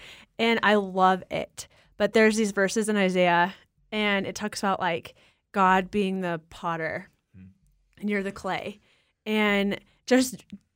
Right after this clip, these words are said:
Speaker 1: just being a potter for whatever, half a year, I am like, "I wanna make a cup today. I wanna make a bowl today.
Speaker 2: Hmm.
Speaker 1: I wanna make a vase today." And then there's, like,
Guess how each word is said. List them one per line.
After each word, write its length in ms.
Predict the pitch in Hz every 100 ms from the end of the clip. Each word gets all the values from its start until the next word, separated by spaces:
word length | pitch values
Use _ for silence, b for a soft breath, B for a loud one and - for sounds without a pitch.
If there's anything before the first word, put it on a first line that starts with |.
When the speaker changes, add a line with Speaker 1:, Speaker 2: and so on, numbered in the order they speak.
| _ _ -
Speaker 1:
just 420 | 190 196 190 -
being 420 | 240 262 302 311 -
a 140 | 233 - _
potter 640 | - - 202 196 160 180 -
for 440 | - 208 202 190 185 _ _ _ _
whatever, 400 | 208 180 110 190 -
half 220 | - 196
a 40 | 214
year, 260 | 190 208 B B B B _
I 340 | 220 220 240 269
am 220 | 294 269
like, 200 | 254 220
"I 160 | 285 320
wanna 200 | 311 277
make 260 | 233 208
a 60 | 185
cup 320 | - - -
today. 420 | - 185 156 208 -
I 140 | 240 311
wanna 200 | 330 302
make 200 | 269 254
a 100 | 190
bowl 320 | - 202 190
today. 340 | 202 160 104 B B B
Speaker 2:
Hmm. 80 | 190
Speaker 1:
I 120 | 262
wanna 220 | 339 349
make 220 | 302 269 247
a 80 |
vase 460 | 185 180 208 208 -
today." 420 | 202 165 - 220 B B B B
And 100 | 226
then 120 | 240
there's, 260 | 247 240 233
like, 220 | 226 214